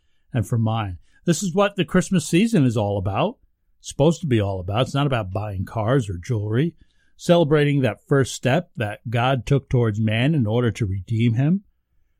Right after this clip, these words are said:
When you respond to God's reaching out and you place your faith in him, when he looks at your sin, he sees the, the blood of his son, which was shed on the cross to cover your, your sin.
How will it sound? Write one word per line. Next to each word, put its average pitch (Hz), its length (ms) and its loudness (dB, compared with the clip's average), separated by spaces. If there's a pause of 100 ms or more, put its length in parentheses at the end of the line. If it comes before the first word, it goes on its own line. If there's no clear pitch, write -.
(100)
When 135 140 4
you 175 140 8
respond 151 480 4
to 113 60 2
God's 123 360 0
reaching 120 420 0
out 131 300 0
and 110 180 -4
you 110 300 -6 (420)
place 165 380 0
your 123 100 2
faith 147 380 0
in 123 120 0
him, 131 340 2
when 123 100 2
he 113 60 0
looks 170 260 0
at 165 80 -2
your 147 160 0
sin, 165 260 0
he 156 80 4
sees 170 360 -2
the, 147 280 -4
the 135 200 -4
blood 160 260 0
of 139 80 0
his 123 160 -2
son, 165 380 -2 (340)
which - 180 2
was 135 140 4
shed 156 300 0
on 160 160 2
the 127 80 2
cross 147 420 -2
to 151 80 -6
cover 147 400 0
your, 98 200 -4 (340)
your 107 160 -2
sin. 98 340 -8